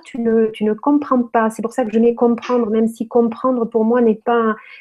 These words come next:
n'est pas le mot adapté là, mais en tout cas, euh, voilà, c'est, il n'était pas entendu ni compris et donc, euh, il parlait dans son langage. Et aujourd'hui, ça va mieux. Donc, euh, c'est, c'est, mais c'est pas toujours évident. Il faut être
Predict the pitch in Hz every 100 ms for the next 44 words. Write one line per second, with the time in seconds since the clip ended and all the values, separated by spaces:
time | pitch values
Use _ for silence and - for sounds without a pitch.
0 | - 220 233 233 226 226 214 233 233 -
1 | 247 233 214 285 294 220 214 220 226 254
2 | 285 320 - - - _ 208 202 202 -
3 | 196 214 196 190 185 - 208 202 208 214
4 | 226 240 247 247 240 240 - 247 254 254
5 | 233 254 247 240 233 220 220 - 269 285
6 | 208 214 220 - 208 202 208 208 202 233
7 | 220 208 208 196 190 175 170 185 - 190
8 | 190 190 190 185 247 294 208 214 233 262
9 | 196 185 185 - 196 190 185 196 _ _
10 | - 202 208 220 226 233 269 262 254 233
11 | 208 208 240 240